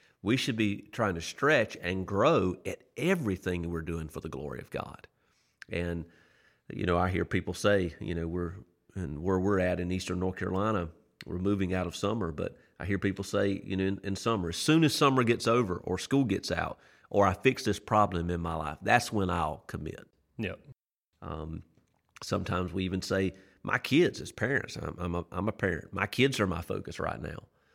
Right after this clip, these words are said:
Speaker 1: And so we use those things, really, they become excuses. Uh, so we can't use work, responsibilities at home,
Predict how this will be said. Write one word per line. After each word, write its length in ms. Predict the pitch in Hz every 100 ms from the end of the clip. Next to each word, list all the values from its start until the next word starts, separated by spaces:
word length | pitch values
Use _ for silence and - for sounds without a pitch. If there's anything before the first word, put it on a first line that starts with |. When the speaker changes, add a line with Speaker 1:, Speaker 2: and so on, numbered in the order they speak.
| _ _ _ _
Speaker 1:
And 80 | -
so 100 | 139
we 120 | 117
use 420 | 101 104 156 170
those 280 | 131 107 101
things, 420 | - 101 95 90
really, 480 | 104 131 147 104 98 - -
they 140 | 101 113
become 640 | 104 - 113 107 95 90 - _ _ -
excuses. 920 | 92 - - 147 131 - - - - _ _ -
Uh, 180 | 80 71
so 160 | -
we 180 | 104 127
can't 280 | 185 202 139
use 260 | 113 120 95
work, 480 | 90 104 120 -
responsibilities 800 | 98 - 113 107 101 104 101 92
at 60 | -
home, 380 | 90 107 107